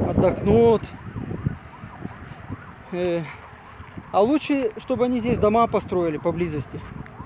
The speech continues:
Может, тогда они начнут реагировать на это всё. Вот мне иногда некоторые людишки пишут, что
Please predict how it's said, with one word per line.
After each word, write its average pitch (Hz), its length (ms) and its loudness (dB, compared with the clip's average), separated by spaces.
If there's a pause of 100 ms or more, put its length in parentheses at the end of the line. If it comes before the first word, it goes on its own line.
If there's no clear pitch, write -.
(2250)
Может, 214 260 -2
тогда 233 300 4
они 226 220 2
начнут 175 300 -6
реагировать 185 540 -2 (460)
на 175 160 -6
это 170 160 -8
всё. 175 280 -6 (720)
Вот 180 140 -6
мне 202 260 0
иногда 208 280 0
некоторые 190 400 -2
людишки 185 540 -6 (920)
пишут, 202 340 -2 (380)
что 165 420 -6